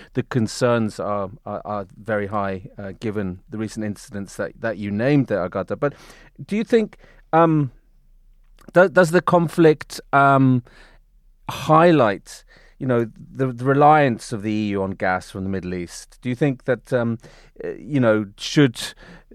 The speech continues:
instead of locking in more L N G deals, instead of, you know, um, securing infrastructure, do you think that the E U should focus more on, on, on, on ending its dependence on, on gas?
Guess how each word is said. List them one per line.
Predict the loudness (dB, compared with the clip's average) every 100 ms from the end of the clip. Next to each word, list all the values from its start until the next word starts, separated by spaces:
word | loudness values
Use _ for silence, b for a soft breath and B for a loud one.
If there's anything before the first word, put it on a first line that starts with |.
| _ _
instead | 2 2 4 4 6
of | 4 2
locking | 4 4 4 4
in | 6 8
more | 8 8 8
L | 6 6
N | 4
G | 2 0 0
deals, | 0 2 4 4 4 2 -2
instead | -6 0 2 4
of, | 2 0 B B
you | 0
know, | 4 4 4 0
um, | -2 0 0 -2
securing | -6 -8 -2 0 4 4 4
infrastructure, | 2 2 -2 -2 -4
do | -4
you | 0
think | 2 0 2
that | 0 0 B B B B
the | 0
E | 2 2
U | 2
should | 0 0 4 4 2 -16 b b b b
focus | 2 2 2 -4 2
more | 4 6 4
on, | 4 2 -4 -6
on, | -4 -4
on, | -4 -4 -6
on | -6 -6 -6 -8 _ _ -2
ending | 4 4 6 2 0
its | -6 -10 -10
dependence | -10 -6 -4 -6 -8 -16 -12
on, | -12
on | -10 -14
gas? | -14 -18 -18 _ _